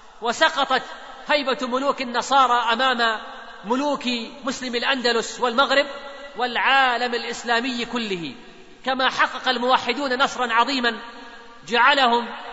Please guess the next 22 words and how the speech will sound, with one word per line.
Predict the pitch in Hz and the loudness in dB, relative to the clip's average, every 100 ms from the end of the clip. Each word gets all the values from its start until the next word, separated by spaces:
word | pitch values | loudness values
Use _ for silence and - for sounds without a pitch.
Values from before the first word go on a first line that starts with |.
| - 226 | -12 -6
يفكرون | 226 - - 277 285 254 | 0 0 0 -2 0 0
بجد | 240 220 302 - - - - - - | 0 0 0 -2 -16 -18 -18 -20 -14
في | 247 247 | -8 -6
توحيد | 233 233 196 294 285 | 0 0 2 -2 -2
العالم | 240 196 277 277 254 | 0 6 6 6 2
الإسلامي | 240 233 - 240 262 277 277 | -2 -6 -2 0 0 -2 -2
كله | 285 247 170 - - - | -2 -4 -6 -12 -16 -6
تحت | 247 - | -6 -4
سلطانهم. | 214 208 180 214 175 151 117 107 - - | -6 -4 2 2 2 -4 -12 -14 -16 -10
وبعد | 208 233 220 | -4 -2 0
هذا | 214 214 226 | 0 0 0
النصر | 214 233 247 277 269 - - - - - - - - | -2 -4 -2 -2 -4 -12 -18 -20 -20 -20 -20 -20 -12
انصاعت | 233 208 262 254 214 - - - - - - - - | -12 -2 4 4 4 0 -6 -14 -14 -16 -18 -6 -2
قبائل | 233 196 226 220 | 2 2 2 0
المغرب | 214 240 214 202 - - - - - - | 2 0 0 -4 -8 -16 -16 -18 -14 -8
التي | 269 254 240 | -6 -6 -4
كانت | 254 277 262 247 | -2 -2 -2 -2
تفكر | - - 247 226 190 - - - - - - - | 0 0 -2 -4 -4 -8 -16 -18 -20 -20 -20 -12
في | - | -10
الثورة | 226 277 269 214 - | 0 2 4 2 2
على | 220 | 2
الموحدين، | 233 220 233 - 233 269 302 | 2 2 0 2 0 2 0